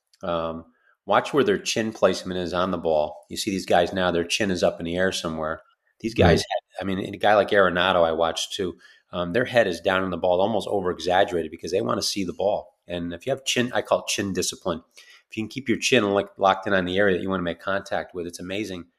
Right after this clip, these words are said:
Speaker 1: Your eyes will ha-, your eyes have no choice but to follow it, and your body
Speaker 2: Right.
Speaker 1: tends to do the right thing when your eyes are locked in on, on that spot. So, um, you know, you
Speaker 2: Well,
Speaker 1: mentioned
Speaker 2: plus, another thing is, you know, with a hand position, when you make contact with the ball,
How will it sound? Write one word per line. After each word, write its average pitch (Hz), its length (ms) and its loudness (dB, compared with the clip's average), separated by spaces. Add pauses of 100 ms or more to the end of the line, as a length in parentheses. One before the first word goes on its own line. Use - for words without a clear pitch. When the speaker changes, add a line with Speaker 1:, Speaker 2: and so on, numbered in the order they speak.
(120)
Speaker 1:
Your 98 140 -2
eyes 113 220 2
will 95 80 -2
ha-, 110 220 -6
your 104 120 0
eyes 117 160 4
have 104 160 -8
no 113 80 -4
choice - 280 -2
but - 160 -6
to 95 80 -6
follow 98 380 2
it, 85 100 -6 (480)
and 92 100 -6
your 95 100 -2
body 101 260 4
Speaker 2:
Right. 82 80 -8
Speaker 1:
tends - 300 -20
to 85 80 -20
do 95 100 -6
the 90 100 -4
right 87 140 0 (180)
thing 95 160 -4
when 85 100 -6
your 85 140 -4
eyes 85 220 2
are 85 80 -4
locked 82 300 0
in 82 100 -4
on, 80 220 -8 (340)
on 92 80 -20
that 87 120 -16
spot. - 420 -6
So, 82 220 -6 (460)
um, 98 300 4 (340)
you 107 100 0
know, 107 40 6
you 104 80 2
Speaker 2:
Well, 113 100 8
Speaker 1:
mentioned 110 120 -2
Speaker 2:
plus, 143 180 2 (220)
another 139 200 4
thing 117 220 2
is, 101 180 0
you 123 80 -2
know, 104 80 4
with 98 120 8
a 95 60 4
hand 120 240 -2
position, 80 360 -2
when 82 80 -2
you 85 60 -2
make 95 220 -2
contact 98 440 0
with 80 100 2
the 78 60 -4
ball, 80 540 -2